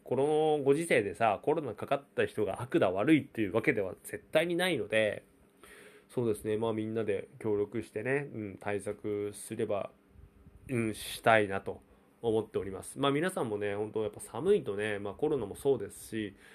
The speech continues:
風邪とかね、やっぱどっか節々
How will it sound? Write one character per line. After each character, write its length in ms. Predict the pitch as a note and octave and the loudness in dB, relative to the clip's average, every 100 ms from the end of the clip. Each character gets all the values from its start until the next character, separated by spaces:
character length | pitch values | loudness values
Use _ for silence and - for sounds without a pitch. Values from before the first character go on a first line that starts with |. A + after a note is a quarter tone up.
| - - | -20 -8
風 220 | - A2 | -2 -2
邪 80 | A#2+ | 0
と 100 | C#3 | -2
か 120 | G#2+ | -2
ね、 240 | F#2+ G2 - | -4 -6 -8
や 80 | A2+ | -8
っ 20 | |
ぱ 400 | - G#2 G2+ G2 | -4 -2 -2 -4
ど 140 | G2 A2+ | -6 -6
っ 40 | |
か 680 | - G#2 G2+ G2 F#2+ - - - | -4 -2 -2 -4 -8 -10 -12 -16
節 220 | - D3 | -8 -4
々 120 | A2+ | -4